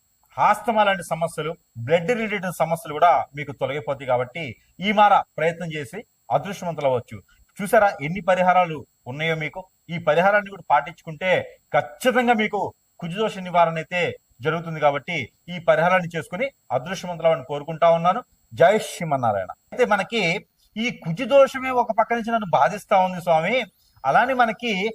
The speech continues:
ఇంట్లో కూడా నాకు ప్రాబ్లం తగలడింది, ఇంట్లోకి వెళ్తే ప్రశాంతంగా ఉండలేకపోతున్నాను అనుకుంటున్నారు ఎవరైనా? ఇంట్లో కూడా నాకు అసలు అర్థం కావట్లేదు. బయటకైతే ఈగల మోత, అంటే ఇంట్లో ఈగల మోత, బయట పలకల మోత అంటే నాకేంటో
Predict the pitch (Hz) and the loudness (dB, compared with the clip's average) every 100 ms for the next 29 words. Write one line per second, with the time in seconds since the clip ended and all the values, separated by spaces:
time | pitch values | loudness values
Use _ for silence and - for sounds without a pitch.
0 | - _ - 156 214 233 277 294 277 254 | -10 _ -12 -8 -8 -6 2 2 4 2
1 | 247 - 202 190 208 180 175 170 165 156 | 0 2 0 2 -2 0 2 4 0 -2
2 | 151 190 165 113 _ _ 170 208 233 233 | -8 -6 -6 -8 _ _ -10 -6 0 0
3 | 220 - 139 123 196 214 208 196 185 185 | 0 0 0 2 2 2 -4 -2 -2 2
4 | 170 - 170 151 139 143 156 151 143 143 | 0 0 -4 -4 -8 -4 -2 -2 -4 -6
5 | 165 _ 156 175 208 220 220 190 165 151 | -8 _ -14 -8 -4 0 2 2 0 -2
6 | - 147 127 170 202 185 170 170 165 156 | 0 0 0 -4 2 2 2 -2 -8 0
7 | 135 170 190 196 190 180 160 175 180 175 | 0 0 -4 -8 -8 -6 -2 -2 0 -2
8 | 170 170 131 143 180 175 202 _ - 170 | -4 -2 -4 -2 0 0 -4 _ -10 -8
9 | 196 226 208 208 196 196 156 170 - 185 | -2 -2 0 0 0 0 2 0 2 2
10 | 180 190 180 175 170 165 160 180 190 | 2 -2 -2 -2 0 0 0 -2 0